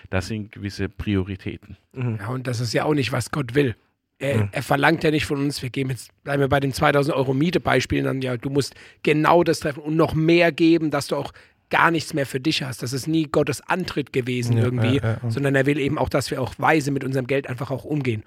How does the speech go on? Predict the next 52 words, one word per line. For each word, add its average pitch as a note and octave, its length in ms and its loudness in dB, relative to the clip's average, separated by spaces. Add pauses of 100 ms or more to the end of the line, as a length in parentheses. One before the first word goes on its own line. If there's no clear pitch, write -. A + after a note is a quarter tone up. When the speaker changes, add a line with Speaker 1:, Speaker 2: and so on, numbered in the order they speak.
Speaker 2:
Ja. A#2 180 0 (220)
Speaker 3:
Dass C3 200 -4
wir D3 80 -2
eben, C3 180 -2
wenn C#3 140 2
wir C#3+ 80 2
jetzt C3+ 120 -4
sehen, F3 240 4
okay, D3 220 0
das B2+ 180 -4
Geld C#3+ 200 -2
fließt F3+ 360 0
eben, C3+ 300 2 (380)
die C#3+ 100 0
Hälfte F#3+ 400 6
von F3 140 4
meinem D#3 160 4
ganzen D#3 260 0
Gehalt D#3 300 0
geht D#3 160 0
dann D3 100 -2
einfach D3 220 -4
für E3 180 0
Essen E3 340 0
gehen F3 360 6
und C#3+ 140 -4
so D3+ 100 2
weiter D#3 260 2
drauf, E3 260 2
wenn D3 140 2
ich A#2 60 -8
das C#3 180 -4
einfach C3 260 -8
merke D#3 400 0
für - 120 -6
mich, C3+ 120 -4
dann C3 140 -8
ist C#3 160 -12
das C#3+ 120 -6
ja C#3 100 -2
auch C3+ 120 -6
keine C#3+ 360 -4 (600)
weise D3+ 460 2
Verwalterschaft D3+ 720 0
von C#3+ 160 -8
dem, C#3+ 160 -2
was C#3 160 -4
Gott - 220 -2
mich C#3 140 -6
gesegnet C3+ 440 -4
hat B2 140 -8
damit. A#2 260 -10